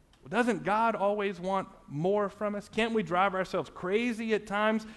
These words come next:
have guilt heaped upon us, not enjoying the good things of life, the blessings that we have, not, not feeling content and joyful about the ministry we do offer the world, wondering if God wants more?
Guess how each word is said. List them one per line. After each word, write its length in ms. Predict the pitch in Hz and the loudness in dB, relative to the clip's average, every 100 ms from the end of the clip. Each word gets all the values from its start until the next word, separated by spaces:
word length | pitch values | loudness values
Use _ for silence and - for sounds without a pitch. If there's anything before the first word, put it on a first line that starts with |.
| - | 4
have 260 | 196 143 | 4 4
guilt 280 | 139 233 220 | 2 4 4
heaped 260 | 180 226 202 | 0 -4 -2
upon 320 | 190 196 208 | 0 2 2
us, 140 | 196 | 0
not 260 | 185 208 240 | 2 2 4
enjoying 600 | 196 143 202 226 240 233 220 - | 4 2 2 2 4 2 -2 -6
the 120 | 165 | -2
good 380 | 160 147 247 208 | 0 2 2 2
things 300 | - 226 226 | -2 2 2
of 140 | 180 170 | 0 0
life, 340 | 202 220 214 | 4 4 2
the 80 | 175 | -4
blessings 520 | 156 220 - 226 185 | 2 2 2 0 0
that 180 | 208 190 | 0 0
we 160 | 180 | -2
have, 360 | 165 196 220 220 214 - - | 2 4 6 4 2 -10 2
not, 220 | 202 185 | 2 4
not 220 | 202 196 | 0 0
feeling 320 | 226 214 165 - - - - | 0 4 4 0 -12 -20 -2
content 600 | 214 151 - 233 226 220 | 0 0 2 2 2 0
and 140 | 156 | 0
joyful 420 | 135 202 220 220 | 2 2 2 0
about 300 | 185 170 180 | -2 0 0
the 80 | 175 | 0
ministry 480 | 156 202 214 214 208 | 2 2 2 0 0
we 140 | 175 | 2
do 240 | 160 214 226 | 2 2 4
offer 300 | 185 196 196 | 4 4 2
the 120 | 175 | -2
world, 380 | 165 185 190 180 - - | 0 2 2 0 -10 2
wondering 440 | 190 220 214 208 | 4 4 2 0
if 180 | 175 - | -2 -2
God 380 | 175 180 180 165 - - | 0 2 0 -2 -14 -14
wants 360 | 139 165 160 - | -4 -2 -2 -6
more? 460 | 143 151 127 117 | -4 -2 -2 -2